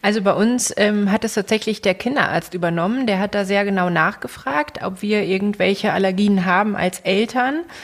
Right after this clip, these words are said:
Ähm, das fand ich sehr spannend und bei unserem Sohn war das dann gar nicht so Thema, weil wir beide nicht vorbelastet sind. Ähm, und bei meiner Tochter war es tatsächlich andersrum. Also die hat mit acht Wochen, äh, Ausschlag bekommen,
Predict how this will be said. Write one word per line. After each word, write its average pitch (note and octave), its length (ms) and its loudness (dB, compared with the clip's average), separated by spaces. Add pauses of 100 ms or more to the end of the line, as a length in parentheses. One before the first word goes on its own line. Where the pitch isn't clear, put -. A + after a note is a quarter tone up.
(340)
Ähm, G#3 380 4
das F#3+ 140 -2
fand G#3 180 2
ich G3+ 80 -2
sehr F#3 140 2
spannend C4 640 0
und G3 420 -4
bei F#3 80 2
unserem F#3+ 380 2
Sohn A3 320 2
war F#3+ 120 2
das G3+ 200 -2
dann F#3+ 240 2
gar F3+ 140 4
nicht B3 120 -4
so B3 80 -6
Thema, B3+ 340 0
weil F#3 140 2
wir F#3+ 100 -2
beide F#3 280 0
nicht A#3 260 0
vorbelastet A#3 760 -2
sind. C4+ 360 -4 (560)
Ähm, G#3+ 880 2
und G#3 500 0
bei G3 120 2
meiner G3+ 240 2
Tochter B3 480 2
war A#3 140 0
es A#3 80 -12
tatsächlich G#3+ 760 -6
andersrum. B3+ 680 0
Also F#3+ 280 2
die G#3 180 -2
hat A3+ 260 0
mit G#3+ 160 0
acht - 380 -2
Wochen, A#3+ 560 0
äh, G3+ 220 2
Ausschlag G3+ 500 0
bekommen, F#3 520 -4